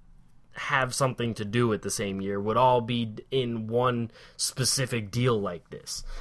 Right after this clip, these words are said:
Um, it's pretty crazy that also the, the, the Cavaliers have now gotten rid of their three number one draft picks since LeBron left the Cavs. That would be Kyrie Irving,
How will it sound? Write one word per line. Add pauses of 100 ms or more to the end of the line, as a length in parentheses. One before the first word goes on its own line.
(260)
Um, (800)
it's
pretty
crazy
that
also (340)
the, (340)
the, (100)
the
Cavaliers
have
now (140)
gotten
rid
of
their
three
number
one
draft
picks
since (260)
LeBron
left
the
Cavs. (320)
That
would
be
Kyrie
Irving,